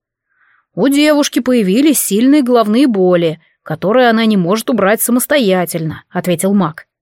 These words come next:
«Мисс Налт пока неопытный целитель и не может догадываться об их причине, это хорошо. Но для ее здоровья повторное вмешательство будет вредно». «А почему она не может себе помочь?»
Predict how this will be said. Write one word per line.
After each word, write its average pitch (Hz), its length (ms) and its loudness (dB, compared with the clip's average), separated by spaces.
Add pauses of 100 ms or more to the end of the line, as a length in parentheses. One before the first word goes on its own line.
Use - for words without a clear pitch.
(680)
«Мисс 254 320 0
Налт 196 560 -2
пока 170 260 -2
неопытный 220 540 0
целитель 180 640 -2
и 226 80 2
не 277 100 4
может 226 400 2
догадываться 185 560 0
об 185 100 0
их 180 80 -10
причине, 160 560 -4
это 185 100 -8
хорошо. - 540 -2 (480)
Но 202 140 0
для 208 180 0
ее 208 200 2
здоровья 180 520 0
повторное 196 540 -2
вмешательство 170 720 -4
будет 202 340 -2
вредно». 165 460 -6 (520)
«А - 120 -8
почему 233 360 2
она 403 140 0
не 403 140 2
может 202 320 0
себе 208 240 0
помочь?» - 480 -2